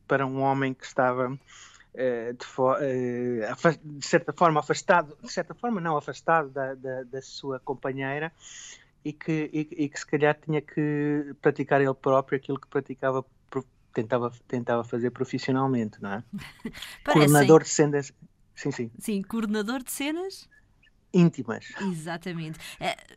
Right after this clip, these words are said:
Speaker 2: parece-nos estranho como é que a matemática, algo tão, tão exato, não é? Eh, tão, é, é, é basicamente matemática, é aquilo e é aquilo mesmo, não é?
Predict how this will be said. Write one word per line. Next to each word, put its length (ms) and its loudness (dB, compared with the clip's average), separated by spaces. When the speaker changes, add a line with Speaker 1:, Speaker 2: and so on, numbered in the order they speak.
Speaker 2:
parece-nos 460 -2
estranho 280 -2
como 180 -4
é 60 -6
que 540 -4
a 80 -2
matemática, 920 0
algo 340 2
tão, 720 0
tão 180 2
exato, 720 4
não 220 -4
é? 200 -6
Eh, 300 -4
tão, 500 -2
é, 200 -4
é, 320 -2
é 40 -8
basicamente 580 -2
matemática, 600 -6
é 120 -6
aquilo 320 -8
e 120 -8
é 40 -6
aquilo 280 -8
mesmo, 400 -4
não 100 -4
é? 160 -4